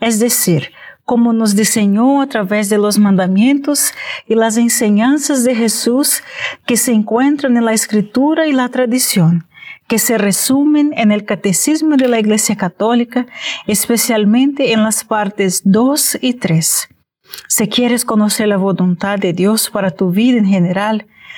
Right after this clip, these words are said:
lea el Catecismo. Sin embargo,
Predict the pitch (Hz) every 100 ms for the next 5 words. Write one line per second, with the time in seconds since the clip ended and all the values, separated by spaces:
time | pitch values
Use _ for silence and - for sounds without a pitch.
0 | - - 220 277 320 269 - 208 202 185
1 | - 170 165 156 - - _ _ _ -
2 | - - 254 214 170 202 208 190 190